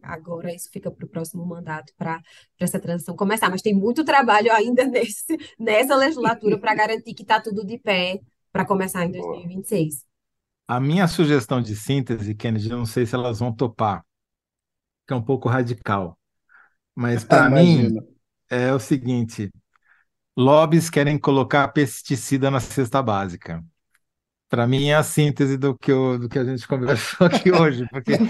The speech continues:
Speaker 3: eu ainda, eu não consegui absorver essa informação, entendeu? Mas eu não quero comprometer vocês, meninas. Essa daqui fica sendo a minha ver-,
Speaker 2: Vamos
Speaker 3: a
Speaker 2: lá.
Speaker 3: versão Toledo da,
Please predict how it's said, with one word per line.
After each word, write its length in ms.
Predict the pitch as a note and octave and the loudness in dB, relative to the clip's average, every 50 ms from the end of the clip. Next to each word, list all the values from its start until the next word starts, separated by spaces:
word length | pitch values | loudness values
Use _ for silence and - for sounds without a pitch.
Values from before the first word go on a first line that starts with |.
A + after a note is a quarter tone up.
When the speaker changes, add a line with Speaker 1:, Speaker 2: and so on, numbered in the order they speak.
| A3+ - D#4+ _ - | -2 -6 -12 _ 0
Speaker 3:
eu 120 | D3 D3 | 4 4
ainda, 340 | D#3 E3+ E3 E3+ F3+ F#3 F3+ | 6 6 8 8 8 8 6
eu 60 | F3 | 6
não 100 | F3 F3+ | 4 4
consegui 400 | E3+ F#3+ F#3+ E3+ E3+ F3 E3 F3+ | 6 4 4 4 2 0 2 2
absorver 600 | F#3 F3+ E3 E3+ - G3 F#3 E3+ E3 D3 D#3 E3 D#3 D3 | 2 2 2 -2 0 2 2 2 2 2 2 2 2 2
essa 180 | C#3 - - C3 | 0 -2 -4 -8
informação, 840 | C3 B2+ - C#3 C3 B2+ B2 B2 A#2+ - - - G#2 G2 F#2+ F#2 | -8 -6 -4 -4 -4 -2 -4 -4 -6 -6 -8 -10 -8 -8 -8 -10
entendeu? 320 | F#2+ G2 - A#2 A2+ A2 A2 G2+ _ _ _ _ _ _ _ _ _ _ _ _ _ _ - - _ _ _ _ _ - | -12 -14 -12 -12 -12 -12 -12 -16 _ _ _ _ _ _ _ _ _ _ _ _ _ _ -20 -20 _ _ _ _ _ 2
Mas 160 | C#3 D3+ D#3 | 4 6 6
eu 80 | F3+ | 8
não 80 | F#3+ G3 | 8 8
quero 200 | - G3 F#3+ F#3 | 8 8 6 8
comprometer 520 | E3+ F#3 F3 F#3+ F#3 E3 D#3+ D#3 D#3+ D#3+ C#3+ | 6 4 4 4 4 4 4 4 4 4 4
vocês, 320 | C3+ C3 A2+ C3+ B2 B2 B2 | 4 2 2 2 0 0 0
meninas. 480 | B2 A#2+ B2 B2+ B2 A#2 A2+ A2+ A2 | -2 -4 -4 -4 -4 -2 -2 -2 -2
Essa 160 | B2 B2+ A#2 | -2 -4 0
daqui 260 | B2 C#3+ C3+ - - E3 | 0 0 0 2 2 0
fica 240 | E3+ - - D#3+ | 0 2 -2 -2
sendo 540 | C#3+ - E3 D#3+ D#3+ D#3 D3+ C#3+ C#3 C#3 C3 B2+ | 0 0 0 0 2 2 2 2 2 2 2 0
a 80 | B2+ | 0
minha 240 | C#3+ D#3 E3 F3 E3+ | 0 0 0 0 0
ver-, 140 | D3+ D#3 D3+ | 2 2 4
Speaker 2:
Vamos 160 | D3+ D3 C#3 | 4 6 4
Speaker 3:
a 40 | B2+ | 4
Speaker 2:
lá. 60 | D#3+ | 4
Speaker 3:
versão 260 | D#3 C3+ - F3+ E3+ | 2 0 -2 -4 -4
Toledo 460 | E3+ - E3+ D#3+ D#3+ D#3+ D3+ C#3 C3+ | -2 -2 -2 0 0 -2 -2 -2 -4
da, 180 | B2 A#2+ B2+ - | -6 -6 -6 -8